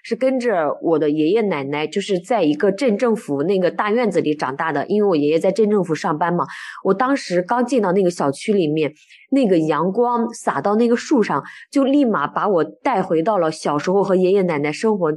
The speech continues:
的那个院子里。可能因为那个小区也比较老，特别，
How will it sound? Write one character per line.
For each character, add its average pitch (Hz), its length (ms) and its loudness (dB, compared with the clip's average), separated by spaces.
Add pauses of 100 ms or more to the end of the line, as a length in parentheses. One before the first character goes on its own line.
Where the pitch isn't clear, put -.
(180)
的 190 160 0
那 185 180 2
个 175 100 2
院 190 280 2
子 156 140 -2
里。 143 160 0 (680)
可 208 140 0
能 185 80 2
因 233 120 2
为 226 60 2
那 226 140 2
个 185 100 2
小 156 220 -2
区 185 160 -4
也 175 100 2
比 175 160 -2
较 170 160 0
老， 143 300 0
特 233 240 -2
别， 190 200 2